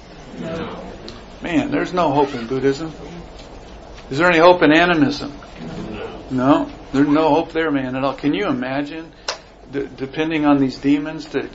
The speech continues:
Speaker 2: come to you and speak to you and making sacrifices to these demons to get their blessing? Uh, there's no hope. One, one man had, uh, converted to Christianity, and I was talking to him,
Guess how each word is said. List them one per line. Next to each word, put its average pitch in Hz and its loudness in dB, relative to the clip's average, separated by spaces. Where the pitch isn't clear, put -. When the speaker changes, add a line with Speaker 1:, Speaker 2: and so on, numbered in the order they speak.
Speaker 2:
come 151 0
to 143 -4
you 143 -2
and 123 -2
speak 147 -6
to 147 -2
you 143 0
and - -6
making 143 0
sacrifices 143 -2
to 143 -4
these 135 -6
demons 139 0
to 135 -8
get 135 -6
their 135 -6
blessing? 131 -4
Uh, 131 -6
there's 139 -8
no 143 2
hope. 147 0
One, 151 2
one 160 0
man 139 -2
had, 131 -6
uh, 135 -4
converted 143 -6
to 139 -12
Christianity, 127 -8
and 127 -6
I 123 -2
was 117 -8
talking 135 -2
to 139 -10
him, 123 -10